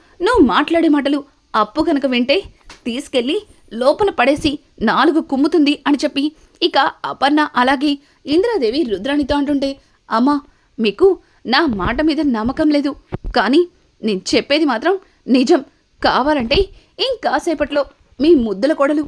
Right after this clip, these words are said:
కావ్య వస్తుంది కదా, తననే అడగండి" అని చెప్పి ఇక రుద్రాణి మాట్లాడుతుండగానే మాటల్లో కావ్య అలాగే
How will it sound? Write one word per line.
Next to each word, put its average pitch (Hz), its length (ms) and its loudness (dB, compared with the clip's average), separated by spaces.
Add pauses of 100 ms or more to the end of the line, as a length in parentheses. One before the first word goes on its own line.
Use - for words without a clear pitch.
(160)
కావ్య 370 520 -2
వస్తుంది 311 340 -2
కదా, 294 220 -2 (220)
తననే 247 580 -2
అడగండి" 294 540 0
అని 277 80 0
చెప్పి 285 360 -6 (280)
ఇక 277 160 0
రుద్రాణి 277 600 0
మాట్లాడుతుండగానే 277 880 -2 (260)
మాటల్లో 330 440 4
కావ్య 302 600 -2
అలాగే 277 400 -2